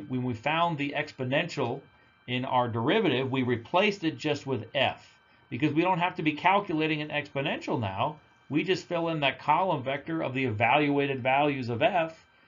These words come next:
into those equations, and we don't have to recalculate that. It's a lot faster. Again, put yourself in the mentality of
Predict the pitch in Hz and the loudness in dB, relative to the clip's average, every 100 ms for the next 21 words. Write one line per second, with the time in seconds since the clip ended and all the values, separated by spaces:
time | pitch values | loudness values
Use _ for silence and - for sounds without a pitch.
0 | _ _ _ - 143 143 135 123 - 185 | _ _ _ -4 -2 0 0 -2 0 2
1 | 208 156 135 139 143 143 139 139 120 117 | 2 0 -2 -2 -2 0 -2 -2 -4 -6
2 | - 131 120 110 101 92 92 95 123 120 | 0 2 2 -2 -6 -6 -10 -8 -6 0
3 | 127 131 - 117 110 107 - - _ _ | 0 -2 -4 -2 -4 -8 -14 -20 _ _
4 | _ - 110 135 127 151 156 151 156 151 | _ -8 -2 0 2 0 0 2 4 4
5 | 143 120 110 107 139 165 151 127 120 113 | 2 0 -2 0 2 4 4 2 -2 0
6 | 113 110 | 0 0